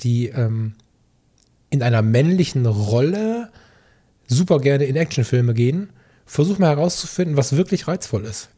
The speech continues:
Ganz oft, so du denn so eine ehrliche Kommunikationsebene findest, ist es die Liebesgeschichte, die all dieses, diese, diese Filme auch haben. Das ist total faszinierend. Lange Rede, kurzer Sinn.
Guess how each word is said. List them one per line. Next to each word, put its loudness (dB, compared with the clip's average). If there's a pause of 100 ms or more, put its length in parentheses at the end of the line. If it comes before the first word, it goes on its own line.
Ganz -2
oft, -4 (200)
so 2
du 0
denn 2
so 0
eine 0
ehrliche -2
Kommunikationsebene -4
findest, -4 (220)
ist 0
es 2
die -4
Liebesgeschichte, 0
die -6
all 0
dieses, 0 (180)
diese, 0
diese 0
Filme -2
auch -8
haben. -4 (220)
Das -4
ist -6
total -2
faszinierend. -6 (420)
Lange 4
Rede, 0
kurzer 0
Sinn. 0